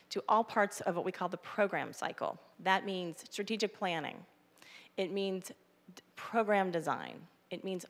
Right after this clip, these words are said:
monitoring our programs in the field. It means evaluating those programs. And it means communicating our results along the way.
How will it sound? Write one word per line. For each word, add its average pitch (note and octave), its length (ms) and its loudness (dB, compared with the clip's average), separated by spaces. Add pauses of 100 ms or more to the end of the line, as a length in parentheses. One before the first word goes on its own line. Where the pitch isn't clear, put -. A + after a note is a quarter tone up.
monitoring F#3+ 880 2
our D#3+ 100 2
programs D3+ 540 0
in D3+ 80 -2
the D3 80 -4
field. - 400 -4
It - 140 -6
means F#3 180 -4
evaluating F3 920 0
those - 160 -6
programs. - 540 -8 (440)
And F3+ 120 4
it F3+ 40 0
means F#3+ 200 0
communicating F3+ 1000 0 (480)
our F3 120 6
results D#3+ 720 2
along D3+ 380 0
the D3 80 -2
way. - 280 -2